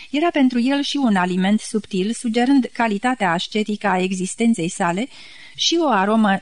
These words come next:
stupefiantă, dând ușoara iluzie a Orientului. La fel, sărmanul Dionis,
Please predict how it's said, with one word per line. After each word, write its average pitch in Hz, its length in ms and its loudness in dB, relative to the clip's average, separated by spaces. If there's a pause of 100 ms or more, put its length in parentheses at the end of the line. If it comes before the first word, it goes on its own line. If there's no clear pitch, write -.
stupefiantă, 202 920 -2
dând 247 360 4
ușoara 233 520 0
iluzie 202 560 0
a 202 140 2
Orientului. 180 760 0 (520)
La 302 220 2
fel, 349 200 2
sărmanul 208 540 2
Dionis, 202 540 2